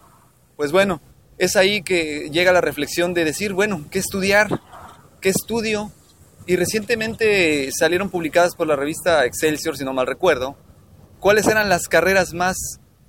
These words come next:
eh, consideradas redituables. Sin embargo, también son las carreras más saturadas,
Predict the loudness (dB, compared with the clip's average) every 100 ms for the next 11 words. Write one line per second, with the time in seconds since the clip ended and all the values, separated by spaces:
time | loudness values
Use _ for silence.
0 | _ -14 -10 -10 -12 -16 -20 _ -2 -2
1 | 2 4 6 4 0 -8 -4 2 2 0
2 | 2 4 4 2 -4 -8 -16 _ _ _
3 | _ _ _ -8 -4 2 4 4 0 0
4 | 0 0 0 0 0 2 2 0 -2 -4
5 | -4 -10 -2 -2 -2 2 4 6 4 0
6 | -12